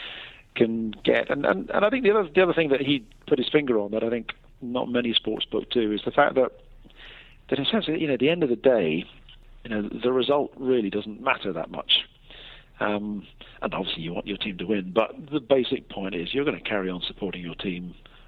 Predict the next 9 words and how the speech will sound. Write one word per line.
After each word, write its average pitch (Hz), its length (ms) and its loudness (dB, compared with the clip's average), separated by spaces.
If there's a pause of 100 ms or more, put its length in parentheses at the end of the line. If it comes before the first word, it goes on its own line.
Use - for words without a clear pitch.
(120)
whatever 104 280 2
they - 140 -4
do, 80 220 -4 (840)
whether 101 200 0
they're 90 280 0
rubbish 85 400 0
or 87 80 -6
whether 87 220 -4
they're, 87 260 -4